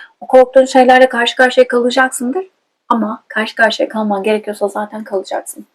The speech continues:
Bugün olmasa yarın olacak. O yüzden, e, lütfen artık özellikle kafamda çok soru işareti var, bir konuda ben netleşemiyorum dediğiniz şey neyse ondan artık özgürleşmeniz gerekiyor. Hayatınızdaki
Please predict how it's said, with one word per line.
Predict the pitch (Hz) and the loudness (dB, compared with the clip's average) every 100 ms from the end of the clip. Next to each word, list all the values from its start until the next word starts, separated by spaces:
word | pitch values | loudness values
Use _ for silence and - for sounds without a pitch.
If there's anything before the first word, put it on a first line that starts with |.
| - | 0
Bugün | 294 269 | 2 2
olmasa | 196 185 208 240 | 2 -8 -6 -2
yarın | 208 196 175 | 2 0 -2
olacak. | 175 - 190 - _ _ _ - | -14 -14 -16 -16 _ _ _ 2
O | |
yüzden, | 302 277 254 311 _ _ _ - | 4 4 0 -2 _ _ _ -2
e, | 226 220 220 220 - | 0 0 -2 -4 -2
lütfen | 240 277 285 269 269 | 0 0 2 2 2
artık | 240 262 - - | 0 0 -2 -6
özellikle | 233 277 277 277 269 - _ _ | -2 2 2 4 2 0 _ _
kafamda | 262 262 269 269 | 0 4 4 4
çok | 269 269 | 4 2
soru | 262 240 | 2 2
işareti | 247 247 240 240 | 2 2 0 2
var, | 240 220 214 | 0 0 -2
bir | 240 | -4
konuda | 254 240 240 | -2 2 4
ben | 233 226 | 2 0
netleşemiyorum | 233 240 - 247 233 214 | -2 -2 2 2 2 2
dediğiniz | 220 226 226 - | 2 0 -4 0
şey | 247 233 | 0 2
neyse | 254 247 311 320 320 - | 2 2 0 0 -2 0
ondan | 233 233 269 269 | 2 4 2 4
artık | 226 226 - 220 | 0 0 -2 -2
özgürleşmeniz | 202 208 196 190 196 185 180 | -2 0 0 0 -2 -6 -2
gerekiyor. | 196 190 - 208 | 0 0 2 0
Hayatınızdaki | - 202 202 220 220 247 285 | 4 2 2 -2 -2 0 2